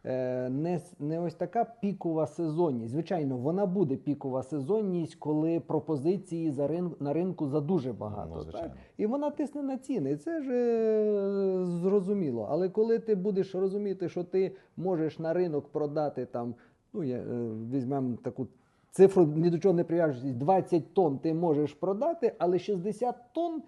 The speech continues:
Speaker 1: ти розумієш, що ти закладеш на тривале зберігання, і ти собі розплануєш його продажу вже пізніше.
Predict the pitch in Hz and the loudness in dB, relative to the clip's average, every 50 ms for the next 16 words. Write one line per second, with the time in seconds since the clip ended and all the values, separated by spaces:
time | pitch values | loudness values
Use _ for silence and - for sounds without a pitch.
0 | - - _ _ - - 220 240 233 196 220 226 240 254 247 214 - 208 196 202 | -14 -20 _ _ 4 4 6 6 4 0 -2 -2 -2 -2 -4 -2 -2 -2 -2 0
1 | 220 196 175 202 190 196 202 196 185 185 214 202 - 185 175 175 170 - 180 190 | 0 0 0 -2 0 0 0 0 0 0 -2 -2 -2 -4 -6 -4 -4 -2 -2 -2
2 | 185 196 190 190 185 170 151 156 180 185 190 185 220 254 254 233 208 190 180 175 | 0 0 0 2 0 0 -2 -2 -2 -2 0 -2 -2 -2 -2 -2 0 0 0 -2
3 | 170 - 202 196 196 - 175 160 160 185 196 196 190 180 170 160 165 - 165 160 | 0 0 -2 -2 -2 -4 -6 -6 -4 0 2 2 2 2 2 -2 -6 -4 -4 -4
4 | 165 175 190 190 185 180 170 - 151 156 156 170 165 170 - _ _ - 170 156 | -2 -2 -2 -2 -2 -2 -4 -2 -2 0 0 0 -2 -4 -10 _ _ 0 0 2
5 | 147 143 170 180 185 160 170 151 151 160 170 160 - 190 175 156 170 196 180 139 | 2 2 2 0 0 0 -2 -2 -2 -2 -2 -4 -4 -6 -6 -6 -4 -4 -4 -6
6 | 110 - - - - | -6 -10 -14 -20 -20